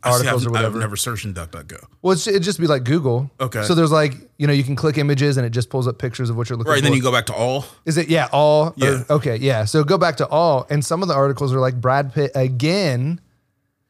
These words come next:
Speaker 1: So
Speaker 2: Where is
Speaker 1: he's
Speaker 2: it?
Speaker 1: been doing this for a while.
Speaker 2: Yeah. I was like,
Speaker 1: Which is starting to, it's starting to sound like he's involved in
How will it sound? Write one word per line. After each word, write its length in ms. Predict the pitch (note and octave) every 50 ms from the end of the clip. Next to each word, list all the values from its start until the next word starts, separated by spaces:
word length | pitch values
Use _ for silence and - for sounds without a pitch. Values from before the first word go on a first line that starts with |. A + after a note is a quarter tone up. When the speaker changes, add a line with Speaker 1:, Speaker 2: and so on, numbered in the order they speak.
| _ _ _ _
Speaker 1:
So 160 | - - D3+
Speaker 2:
Where 60 | C#3
is 60 | F3 B3+
Speaker 1:
he's 100 | D#4 -
Speaker 2:
it? 40 |
Speaker 1:
been 140 | F3 D3 C3 A#2
doing 260 | C3+ C3+ B2+ A#2+ A#2
this 180 | A#2 G#2+ -
for 240 | - - B2 A2 G#2
a 60 | G2+
while. 500 | F#2+ G2+ A#2 A#2 A#2 A2+ G2+ F2+ E2+ - -
Speaker 2:
Yeah. 460 | C3 F3 C4 F4+ G4 D#4 A2+ F#2+ F#2 - - _ _ -
I 60 | C3+
was 180 | C3+ C#3+ C3+ C3
like, 140 | C#3 C3+
Speaker 1:
Which 120 | D#3 D3+ D#3+
is 100 | D3 -
starting 320 | - - C4 C#4+ C#4+ A3+
to, 180 | E3+ C#3 A#2 - - - _
it's 220 | C3 C3 B2 -
starting 320 | - - G3 A#3 C#4+ D4+ G#3
to 60 | B2
sound 380 | - - C3+ A#2 F#2+ F#2+ G2 G2
like 280 | F#2 F#2 F#2 E2+ -
he's 360 | - A2 C3 A#2+ A#2 G#2+ F#2+
involved 840 | F#2+ - G#2+ G#2 F#2+ E2+ F#2+ A2 A2+ A2 G#2+ G2+ G2+ G2 F2+ - - -
in 440 | G2 G2+ F#2 F#2 F#2 F2 F2+ -